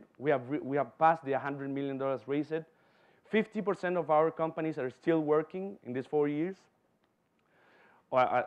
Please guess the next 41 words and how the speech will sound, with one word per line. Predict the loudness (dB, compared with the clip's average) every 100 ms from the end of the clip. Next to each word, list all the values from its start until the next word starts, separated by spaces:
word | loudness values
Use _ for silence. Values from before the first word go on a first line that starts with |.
| 0
or | 2
at | 2 2
least | -4 -2
not | -6 -2
dying. | 0 0 -2 -8 -10
Um, | -6 -4 -4 -4 -8 -14 _ _ _ _ _ _
we | 0 2
have | 2
acquired, | 2 -2 -2 -2
ten | 0 0
companies | -2 -2 -4
acquired, | 0 2 2 2
it's | -4
not | -6 -2
updated. | -2 -4 -6 -6 -8 -12 _ _ _ _
Uh, | -4
the | -2 4
last | 4 4
company | -2 -4
acquired | -4 0 0 0
was, | -4 -8
was | -10 -4
last | -2 -2
week. | -2 -6 -6 -18 _ _
Flipter | -2 -2 -4 -6
was | -6 -6
acquired | -4 -2 -2
by, | -4
by | -6 -10 -10 -12
One | -4 -2 0
Word | 0 0 -2
Online. | -4 -4 -6 -8 -14 _ _ _ _ _ _ _ _ _ _
Um, | 2 4 4 2 -4 -10 _ _ _ _ _ _ _ _ _
fourteen | 2 2 4
million | 2 4 4
dollars | 4 4 2 -2
in |
the | 0
last | 0 0
six | -2 -6
months, | -4 -4 -4